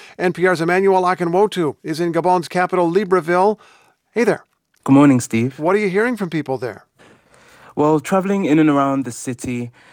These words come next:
Speaker 2: the capital, um, it's pretty, it's, actually, it's pretty hard to find someone who isn't really happy to see the back of Ali Bongo.
Speaker 1: Hmm.
Speaker 2: You know, I've heard many people describe his government as a monarchy, as an oligarchy, and as a kleptocracy. You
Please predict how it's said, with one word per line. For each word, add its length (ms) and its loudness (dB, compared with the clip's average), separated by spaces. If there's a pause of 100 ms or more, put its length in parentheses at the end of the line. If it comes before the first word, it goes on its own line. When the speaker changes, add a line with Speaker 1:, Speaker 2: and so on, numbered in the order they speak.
(180)
Speaker 2:
the 260 -4
capital, 520 -10
um, 280 -2
it's 160 -12
pretty, 480 -6 (160)
it's, 100 -14 (140)
actually, 300 0
it's 80 -4
pretty 280 -4
hard 220 0
to 100 -8
find 340 -4
someone 460 -6
who 320 -8 (640)
isn't 260 -2
really 240 0
happy 280 -4
to 120 -6
see 160 -4
the 120 -4
back 260 -6
of 80 -6
Ali 220 -6
Bongo. 540 -8
Speaker 1:
Hmm. 180 -2 (100)
Speaker 2:
You 60 -2
know, 80 2
I've 100 -4
heard 180 0
many 300 2
people 360 -4
describe 600 -2
his 140 -10
government 500 -4
as 180 -8
a 80 -6
monarchy, 880 -2 (300)
as 120 -6
an 160 -8
oligarchy, 840 -2
and 320 -6
as 160 -6
a 60 -6
kleptocracy. 800 -6
You 60 -18